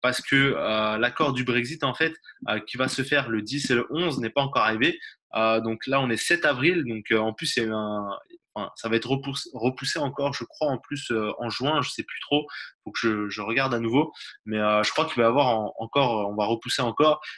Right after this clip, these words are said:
Du coup, pensez-vous réellement que on irait casser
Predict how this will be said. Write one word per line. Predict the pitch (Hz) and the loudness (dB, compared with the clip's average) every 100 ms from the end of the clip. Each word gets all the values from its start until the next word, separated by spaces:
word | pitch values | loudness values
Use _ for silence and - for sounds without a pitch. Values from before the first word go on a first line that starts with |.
| - | -16
Du | 120 | -14
coup, | 123 180 175 - _ _ _ _ _ _ _ _ | -4 2 2 0 _ _ _ _ _ _ _ _
pensez-vous | - 135 147 135 143 160 | 0 2 4 4 6 6
réellement | 147 151 147 160 170 | 6 6 6 6 4
que | - 165 170 - - - | 6 8 6 2 -18 -2
on | 127 | 2
irait | 139 139 143 | 4 4 2
casser | 143 156 156 165 - | 4 2 6 4 4